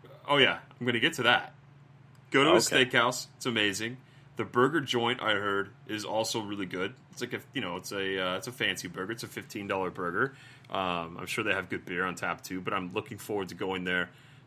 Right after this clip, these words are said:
Speaker 1: next week. I think it's called the Penalty Box, if I remember correctly. Someone correct me in chat if I'm wrong. But, uh, hey, uh,
Speaker 2: Yeah,
Speaker 1: Shane,
Speaker 2: it
Speaker 1: if you
Speaker 2: is.
Speaker 1: wanna go, we should sync up and go, man. Uh, but yeah, I'm definitely gonna try that out. What's the,
Speaker 2: Yeah,
Speaker 1: the
Speaker 2: I haven't.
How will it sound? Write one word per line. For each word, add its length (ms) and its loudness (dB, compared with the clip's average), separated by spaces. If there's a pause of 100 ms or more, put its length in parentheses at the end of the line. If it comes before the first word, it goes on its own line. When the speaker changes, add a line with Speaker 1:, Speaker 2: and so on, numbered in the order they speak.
Speaker 1:
next 280 0
week. 140 -4
I 60 2
think 160 2
it's 80 -4
called 180 2
the 60 -8
Penalty 320 2
Box, 640 -8
if 160 -8
I 60 2
remember 380 -4
correctly. 800 -6
Someone 320 -4
correct 320 -2
me 100 -8
in 80 -8
chat 260 -6
if 120 -12
I'm 140 -10
wrong. 280 -4
But, 160 -4 (120)
uh, 160 0
hey, 220 -2 (540)
uh, 80 0 (120)
Speaker 2:
Yeah, 60 4
Speaker 1:
Shane, 180 6
Speaker 2:
it 60 6
Speaker 1:
if 60 4
you 60 0
Speaker 2:
is. 60 -2
Speaker 1:
wanna 160 4
go, 180 4
we 100 2
should 140 -6
sync 240 -4
up 140 -2
and 100 -6
go, 80 -2
man. 200 -8 (500)
Uh, 180 2
but 100 -2
yeah, 240 4
I'm 120 -2
definitely 280 2
gonna 120 -4
try 200 -6
that 160 -10
out. 180 -14 (1400)
What's 200 0
the, 120 4
Speaker 2:
Yeah, 140 8
Speaker 1:
the 80 6
Speaker 2:
I 100 8
haven't. 500 2